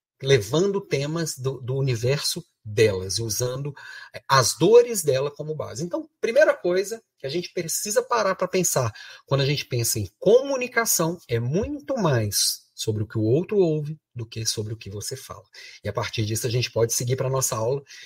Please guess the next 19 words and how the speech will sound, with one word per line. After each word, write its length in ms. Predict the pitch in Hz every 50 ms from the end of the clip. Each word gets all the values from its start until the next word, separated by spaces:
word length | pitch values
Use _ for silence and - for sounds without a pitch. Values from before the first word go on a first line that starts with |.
| - - _
Chegando 340 | - - 156 156 165 160
aqui 160 | 143 160 - 156
a 140 | 139 117
Alice. 540 | 107 101 117 170 220 220 - - - 214 190 175
Seja 300 | - - 196 185 170 185
bem-vinda, 380 | 170 160 151 151 180 185 180
Alice. 300 | 180 180 190 180 - - 156
Boa 200 | 143 156 156 147
noite. 580 | 127 135 151 170 185 190 180 - - 220 214 - _ _ _ _ _ _ _ _ _ _ _ _ _ _ _ _ _ _ _ _ _ - - - - _ _ _ _ _
É, 460 | 131 135 139 143 143 143 143 143 - - _ _ _ - _ _ _ _ _ _ _ _ _ _ _
e 120 | 170 170 175
aí, 360 | 165 170 208 240 247 190 120 - - _ _ _ _ - _ _ _ -
eu 100 | 156 156
trouxe 360 | 156 202 202 196 - - 185
diversos 640 | 156 196 214 180 143 180 214 214 - - 208 - -
temas 380 | - 160 160 156 151 143 -
relacionados 760 | - 135 139 139 139 - - - 156 131 113 117 117 110 113
à 80 | 131 127
comunicação. 680 | 123 - 117 117 123 127 120 - 143 135 - - 87